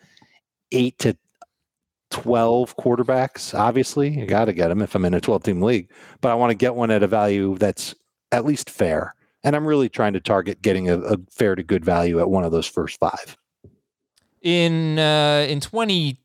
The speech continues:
Speaker 2: twenty, Mahomes was the number two quarterback per game, and he was two point two fantasy points per game better than Q B five,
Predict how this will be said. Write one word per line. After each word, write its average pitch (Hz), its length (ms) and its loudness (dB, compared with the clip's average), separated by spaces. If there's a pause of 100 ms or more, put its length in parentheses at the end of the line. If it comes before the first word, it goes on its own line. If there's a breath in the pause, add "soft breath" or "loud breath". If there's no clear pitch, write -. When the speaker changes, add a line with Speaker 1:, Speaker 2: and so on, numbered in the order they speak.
Speaker 2:
twenty, 127 680 -2 (1040)
Mahomes 156 440 0
was 143 220 0
the 135 100 0
number 135 280 0
two 175 440 0
quarterback 127 640 0
per 120 160 0
game, 107 500 -4 (800)
and 131 380 2
he 131 180 0
was 127 760 0
two 247 180 2
point 214 340 0
two 190 220 0
fantasy 160 420 2
points 147 280 0
per - 180 -4
game 131 240 0
better 127 440 2
than 110 360 0
Q 147 220 0
B 120 100 0
five, - 760 -2